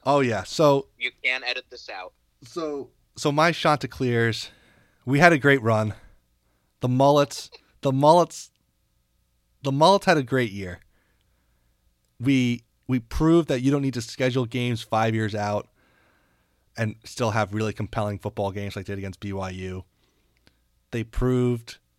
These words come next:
Speaker 1: that crazy things happen in college football, but we battled,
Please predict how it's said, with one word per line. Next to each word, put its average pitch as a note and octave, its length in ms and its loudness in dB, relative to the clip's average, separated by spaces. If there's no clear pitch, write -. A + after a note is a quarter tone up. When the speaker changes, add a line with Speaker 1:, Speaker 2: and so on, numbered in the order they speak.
Speaker 1:
that G2+ 160 -12
crazy C#3 440 0
things B2 240 -4
happen A2+ 260 0
in A2 80 -4
college G#2+ 260 -2
football, G2 520 -8
but G#2 300 -2
we A#2 160 -4
battled, B2 680 2